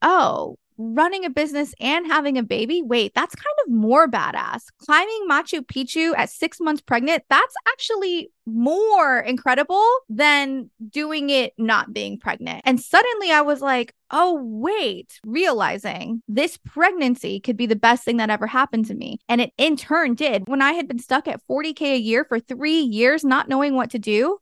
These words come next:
we hit six figures after six months. And all of that came from me owning my power, believing in myself, and knowing that this doesn't have to be a lack thing.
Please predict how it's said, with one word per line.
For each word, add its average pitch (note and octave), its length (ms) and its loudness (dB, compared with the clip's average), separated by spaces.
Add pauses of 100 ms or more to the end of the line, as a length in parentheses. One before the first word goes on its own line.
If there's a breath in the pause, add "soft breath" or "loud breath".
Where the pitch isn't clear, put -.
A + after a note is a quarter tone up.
(140)
we D#4 160 2
hit C#4 200 0
six - 220 -6
figures G#3 300 -2
after - 240 -4
six - 240 -10
months. - 520 -6
And - 220 4
all C#4+ 300 10
of C#4 100 4
that C#4 240 4
came C#4+ 400 2
from A3 300 2 (100)
me A#3+ 460 2 (100)
owning C4+ 400 2
my A3+ 240 0
power, G#3+ 380 2
believing B3+ 640 -4
in B3 80 -2
myself, A#3 440 0
and G#3+ 320 0
knowing A3+ 600 -2
that A3 300 2 (100)
this B3 240 -4
doesn't C#4+ 480 0
have C4+ 200 0
to B3 100 -8
be A3 240 -8
a G#3+ 100 -2
lack F#3+ 440 0
thing. G3 500 -10